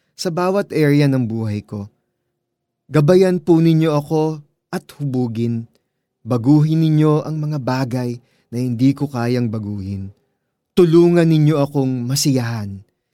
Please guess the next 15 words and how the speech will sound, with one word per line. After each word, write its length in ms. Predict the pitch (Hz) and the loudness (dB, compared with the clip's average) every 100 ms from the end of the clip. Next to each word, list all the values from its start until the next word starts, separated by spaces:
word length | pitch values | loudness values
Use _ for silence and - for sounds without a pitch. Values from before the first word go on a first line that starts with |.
| _ _ | _ _
sa 160 | - | -8
kung 240 | 156 160 160 | -2 -2 0
anong 320 | 143 139 131 | 0 2 0
meron 400 | 131 131 131 117 | 0 0 0 -4
ako. 320 | 104 95 92 - _ _ _ _ _ _ _ - | -10 -16 -18 -20 _ _ _ _ _ _ _ -2
In 160 | 139 113 | -2 0
Jesus' 480 | 117 120 127 - | -4 -6 -8 -8
name, 320 | 113 104 98 98 _ _ _ _ _ _ _ _ | -8 -8 -10 -16 _ _ _ _ _ _ _ _
Amen. 480 | 110 95 92 82 85 78 _ _ _ _ _ _ _ _ _ _ _ _ _ _ | -10 -8 -10 -12 -18 -20 _ _ _ _ _ _ _ _ _ _ _ _ _ _
Para 240 | - 139 147 | -2 2 4
naman 240 | 151 151 | 4 2
po 160 | 196 156 | 2 2
sa 240 | 143 151 | 2 0
ating 240 | 151 143 151 | 0 -2 -2
application, 880 | 156 135 135 196 226 147 131 135 | -2 -4 -2 0 0 0 -2 -2